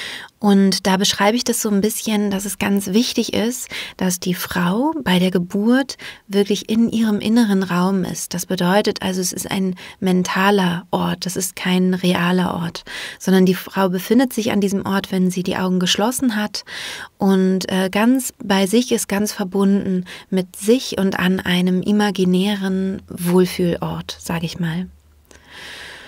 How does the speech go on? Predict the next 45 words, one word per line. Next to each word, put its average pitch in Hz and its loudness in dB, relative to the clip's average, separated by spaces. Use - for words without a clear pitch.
Und 190 4
der 196 2
äußere 247 4
Raum 220 4
ist - -4
der 202 2
Raum, 196 0
der 185 2
wirklich 202 2
existiert. 180 -4
Also 185 -2
das 180 -2
heißt, 185 0
ähm, 185 0
zum 196 -2
Beispiel 185 0
der 190 0
Kreissaal 185 0
oder 185 0
der 185 0
Geburtsraum 180 -2
im 180 0
Geburtshaus 185 0
oder 185 -2
eben 175 0
auch 165 -4
vielleicht 175 -4
das, - -8
ähm, 180 4
Schlafzimmer, 190 0
wenn 180 2
es 175 -4
eine 170 -2
Hausgeburt 190 -2
sein 180 0
soll. 185 0
Also 185 0
der 214 2
Raum, 196 2
an 185 0
dem 185 0
man 185 0
sich 175 -8
wirklich 185 0
befindet. 170 -4